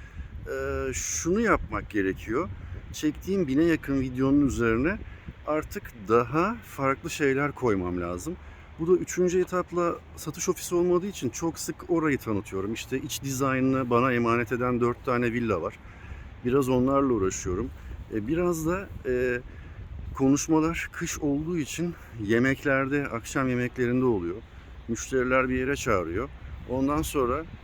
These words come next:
yanaklarımızdan da anlaşılacağı gibi bu hale geliyoruz. E, telefonların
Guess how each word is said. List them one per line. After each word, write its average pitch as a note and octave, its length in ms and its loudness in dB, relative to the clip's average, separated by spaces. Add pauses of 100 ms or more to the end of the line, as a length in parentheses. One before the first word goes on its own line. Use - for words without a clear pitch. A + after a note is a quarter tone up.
yanaklarımızdan C3 920 4
da B2 80 4
anlaşılacağı B2+ 600 2
gibi B2 220 0
bu B2+ 160 0
hale A#2+ 240 6
geliyoruz. G#2 560 -4
E, A2+ 160 -2
telefonların B2+ 760 0